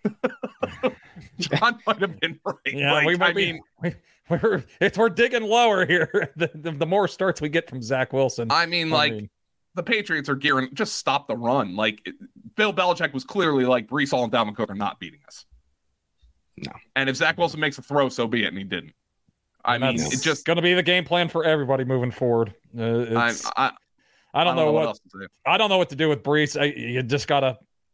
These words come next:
Speaker 2: bench him for now, and, you know, hopefully
Speaker 1: And just,
Speaker 2: we
Speaker 1: and
Speaker 2: get
Speaker 1: hope
Speaker 2: some
Speaker 1: they sign freaking Carson Wentz.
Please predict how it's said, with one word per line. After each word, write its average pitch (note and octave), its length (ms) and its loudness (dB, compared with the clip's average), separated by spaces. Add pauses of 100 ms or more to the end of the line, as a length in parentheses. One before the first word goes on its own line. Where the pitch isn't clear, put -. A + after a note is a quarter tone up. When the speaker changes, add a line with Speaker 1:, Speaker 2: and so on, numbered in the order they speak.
(160)
Speaker 2:
bench D3+ 260 0
him C#3+ 120 -2
for C3 120 -2
now, C#3+ 400 2
and, A#2+ 280 -4 (440)
you B2+ 80 -4
know, A#2 120 2
hopefully C#3 520 0
Speaker 1:
And F#3+ 100 0
just, G3+ 220 0
Speaker 2:
we C3+ 80 2
Speaker 1:
and C3+ 60 -2
Speaker 2:
get C#4 100 0
Speaker 1:
hope E3+ 120 4
Speaker 2:
some D3+ 60 -4
Speaker 1:
they F#3 140 2
sign D#3+ 360 0
freaking D3+ 460 -4
Carson C#3+ 460 -2
Wentz. A2+ 380 -10